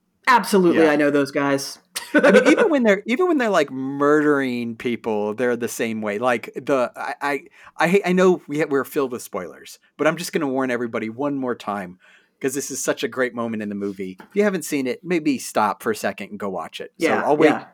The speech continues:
Speaker 2: half a second, but when they all line up and they're about to kill her, the, the singer starts, uh, sh-, sh-, she says something like, "My name's Jennifer," and the lead singer's like, "Jennifer?" And he kinda
Speaker 1: Oh,
Speaker 2: smiles.
Speaker 1: yeah, yeah, yeah, yeah,
Speaker 2: And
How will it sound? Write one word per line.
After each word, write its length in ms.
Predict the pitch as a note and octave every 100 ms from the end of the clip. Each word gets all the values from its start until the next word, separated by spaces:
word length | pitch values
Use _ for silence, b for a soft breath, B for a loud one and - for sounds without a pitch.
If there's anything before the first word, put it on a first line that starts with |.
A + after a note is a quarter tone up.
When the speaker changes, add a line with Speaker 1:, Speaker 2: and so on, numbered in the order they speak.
| -
Speaker 2:
half 200 | E3 G3
a 60 |
second, 400 | G3+ D#3+ - G#2
but 240 | F3 B2+ - _ b b _
when 220 | B2+ D3
they 100 | D#3+
all 160 | D#3+ D#3+
line 220 | D3+ C#3+
up 160 | C#3 -
and 100 | B2
they're 100 | A#2+
about 360 | A2+ D3 D#3
to 80 | -
kill 320 | C#3 - D3+
her, 400 | D3+ B2 G#2 G2 _ _ _ _ _ _ _ C3
the, 680 | C#3 B2 A#2+ A#2 B2 C3+ D3+
the 300 | B2 C3 B2
singer 560 | - - D#3+ B2 G2+ _ _ _ _ _
starts, 760 | - - - C#3+ C#3 C#3 - - - -
uh, 500 | B2+ A#2+ A2+ A2+ G#2+
sh-, 220 | - - -
sh-, 140 | - -
she 160 | - G3
says 240 | F#3 G#3+
something 260 | F#3+ F#3 D3
like, 220 | C3 A#2
"My 80 | C3
name's 220 | C3+ C3
Jennifer," 560 | - D3 C#3+ - A2 G#2+ b b
and 140 | C3+
the 40 | C3
lead 160 | C#3
singer's 240 | C3 C3+ A2+
like, 140 | G2
"Jennifer?" 540 | - D#3+ A#3 - C2+ - _ _ _ _ -
And 120 | B2+
he 60 |
kinda 200 | B2+ C4+ A#3
Speaker 1:
Oh, 280 | C4 C4 B3
Speaker 2:
smiles. 120 | B3+
Speaker 1:
yeah, 180 | B3+ B3
yeah, 140 | B3 A#3+
yeah, 180 | A#3 A3+
yeah, 140 | A3+
Speaker 2:
And 100 | A3